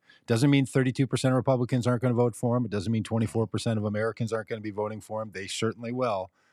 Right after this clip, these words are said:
Um, because, you know, say what you want about this country. We do have a love affair with our famous criminals.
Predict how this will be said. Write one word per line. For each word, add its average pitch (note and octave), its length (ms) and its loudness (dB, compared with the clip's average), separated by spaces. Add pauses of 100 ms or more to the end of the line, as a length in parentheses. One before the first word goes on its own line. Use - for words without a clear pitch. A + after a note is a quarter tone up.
(500)
Um, F2+ 400 -4 (260)
because, G#2+ 440 -2
you D3+ 120 0
know, A#2+ 240 -2
say C#3+ 220 0
what D#3+ 80 2
you D3+ 120 2
want C#3 200 4
about A#2+ 280 0 (640)
this A#2 160 -2
country. A2+ 320 0
We F2 100 0
do G#2 120 2
have G#2 120 0
a G#2 60 0
love G2 240 0
affair F2+ 320 -4
with F2 120 -4
our F2+ 100 -2
famous F2 300 -4
criminals. - 520 -12